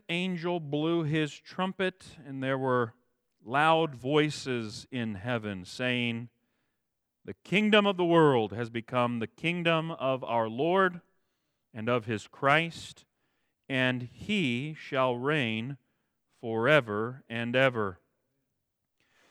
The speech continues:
And the twenty-four elders who sit on their thrones before God fell on their faces and worshiped God, saying, "We give thanks to you,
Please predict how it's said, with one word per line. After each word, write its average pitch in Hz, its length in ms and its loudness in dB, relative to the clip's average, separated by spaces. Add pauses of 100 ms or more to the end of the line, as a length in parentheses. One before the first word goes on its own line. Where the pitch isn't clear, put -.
(280)
And 170 140 -2
the 160 40 -2
twenty-four 202 600 2
elders 165 460 6
who 127 120 -8
sit 160 380 -4
on 147 220 -4
their 135 180 -2
thrones 170 640 -4
before 131 420 -4
God 127 460 2 (220)
fell 196 220 -2
on 190 160 -2
their 160 120 -2
faces 131 800 -6
and 117 260 -6
worshiped 139 540 -6
God, 113 320 0
saying, 113 640 -2 (1120)
"We 190 240 2
give 196 260 2
thanks 226 540 -2
to - 160 -6
you, 135 480 -2